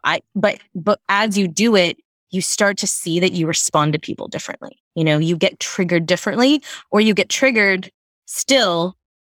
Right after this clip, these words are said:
but you notice you're being triggered, you understand why, and you're able to make more of an adjustment. And so my one-to-one coaching, I have, you know, some clients work with me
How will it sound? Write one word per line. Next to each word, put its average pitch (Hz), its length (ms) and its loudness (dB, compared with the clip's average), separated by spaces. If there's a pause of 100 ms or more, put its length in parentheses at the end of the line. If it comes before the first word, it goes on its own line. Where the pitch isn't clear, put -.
(160)
but 180 240 0
you 185 160 0
notice 214 480 4
you're 180 100 0
being 165 200 0
triggered, 160 400 -2
you 160 160 -6
understand 202 560 2
why, 151 280 2
and 160 200 0
you're 160 140 -2
able 180 280 2
to - 140 -4
make 156 240 0
more 151 160 2
of 147 100 -2
an 156 100 -4
adjustment. - 580 -6
And 165 140 -2
so 160 320 2 (520)
my 185 220 2
one-to-one 185 420 0
coaching, 170 500 0
I 165 180 0
have, 156 420 -2 (240)
you 180 100 0
know, 107 180 -4
some 180 280 0
clients 160 420 -4
work 170 160 -2
with 175 120 -6
me 135 380 -4